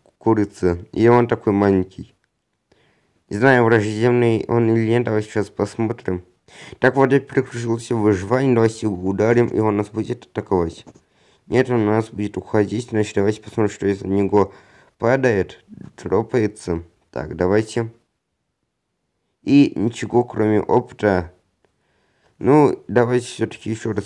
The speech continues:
Вдруг шанс каким-то у нас попадаются. Не. Так, давайте сейчас. Так, не получается. И да, все отлично. Хотя что отличного, с него ничего не выпадает, но это было бы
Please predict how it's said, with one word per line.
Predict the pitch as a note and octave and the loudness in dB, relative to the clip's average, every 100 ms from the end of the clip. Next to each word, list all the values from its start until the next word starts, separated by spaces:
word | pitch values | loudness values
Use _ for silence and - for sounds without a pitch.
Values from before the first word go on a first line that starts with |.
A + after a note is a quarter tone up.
| - | -8
Вдруг | F#2+ A#2+ B2 - _ - | 0 2 0 -6 _ -16
шанс | - B2+ B2 B2 | -2 2 2 0
каким-то | G#2+ G2 - - G#2 F#2+ F2+ F2 G2+ - | -6 -6 -8 -8 -4 -2 -2 -4 -8 -4
у | |
нас | G2 G#2 - - | -2 -2 -4 -14
попадаются. | - - G2 G2 F#2 - F2 | -12 -4 4 4 4 0 -4
Не. | F2+ E2+ - _ _ _ _ _ - | -2 -4 -8 _ _ _ _ _ -2
Так, | G2+ F#2+ | 0 2
давайте | G2+ G2+ G#2+ | 2 0 -2
сейчас. | - G2+ G2 - _ _ _ _ _ _ _ _ _ _ _ _ _ - | -4 -4 -4 -14 _ _ _ _ _ _ _ _ _ _ _ _ _ -10
Так, | G2 F#2+ | -8 -6
не | |
получается. | F#2+ G2+ G2 B2 A#2+ A#2+ - | 0 0 2 2 2 0 -12
И | - A2+ - _ _ - - - | -8 -8 -10 _ _ -20 -20 -2
да, | G#2 A2 | 2 2
все | G#2 - A#2+ | 2 0 0
отлично. | A#2 G2 F#2 - A2 E2+ - _ _ _ _ _ _ _ _ | 0 -4 -12 -6 -6 -6 -10 _ _ _ _ _ _ _ _
Хотя | A#2 - - A2+ | -12 -8 -2 -2
что | - B2 | 2 0
отличного, | A#2 G#2+ - G#2 F#2+ | 0 -4 -6 -6 -6
с | F#2+ | -4
него | G#2+ G#2 A2 | -2 0 0
ничего | A2 G#2+ - | -2 -2 0
не | A2 G#2+ | 2 2
выпадает, | G2+ - A#2+ C3 B2+ | -2 2 4 4 4
но | A#2+ A2+ | 2 4
это | G#2+ B2+ | 4 2
было | A2+ B2 | 4 4
бы | A#2 A2+ | 4 0